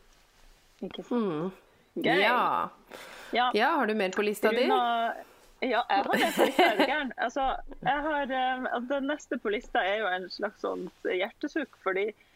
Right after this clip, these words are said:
Speaker 1: jeg har egentlig en nesten lik jakke. Du vet
Speaker 2: Ja.
Speaker 1: den oker-, eh, okergule jakka mi. Det føler jeg jo er en Marte-jakke i
Speaker 2: Mm.
Speaker 1: fåreklær, liksom.
Speaker 2: Ja.
Speaker 1: Så hadde ikke den eksistert, så hadde det vært liksom Marte-mønsteret, det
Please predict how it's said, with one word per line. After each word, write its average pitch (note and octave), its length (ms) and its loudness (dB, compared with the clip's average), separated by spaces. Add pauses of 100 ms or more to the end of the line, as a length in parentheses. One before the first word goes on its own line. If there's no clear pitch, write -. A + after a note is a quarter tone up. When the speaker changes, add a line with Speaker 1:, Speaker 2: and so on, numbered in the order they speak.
(200)
Speaker 1:
jeg - 80 -2
har C4 300 2
egentlig A3 580 -2
en G#3+ 100 -6
nesten - 420 -8
lik G#3+ 180 -2
jakke. A#3 340 -2
Du G3+ 60 -2
vet G#3 120 2
Speaker 2:
Ja. G#3 80 0 (100)
Speaker 1:
den F3+ 120 -6
oker-, G#3+ 640 -4
eh, A#3 440 -4 (320)
okergule A#3+ 500 -2
jakka A3+ 320 0
mi. - 140 -2 (560)
Det A3 160 -2
føler A#3+ 340 0
jeg E3+ 100 0
jo E3+ 120 -2
er F3+ 280 2
en E3 120 -6
Marte-jakke G3 640 -4
i A3+ 40 4
Speaker 2:
Mm. A3+ 120 2
Speaker 1:
fåreklær, A3 440 0
liksom. - 320 -4 (140)
Speaker 2:
Ja. A#3 140 2 (340)
Speaker 1:
Så C#4+ 100 0
hadde B3 300 -2
ikke A#3+ 200 -6
den A#3+ 240 2
eksistert, A#3 640 -2 (520)
så A#3+ 100 0
hadde A3 260 0
det F#3+ 160 0
vært - 200 -2
liksom G3 280 -4
Marte-mønsteret, - 1200 -2
det - 240 -2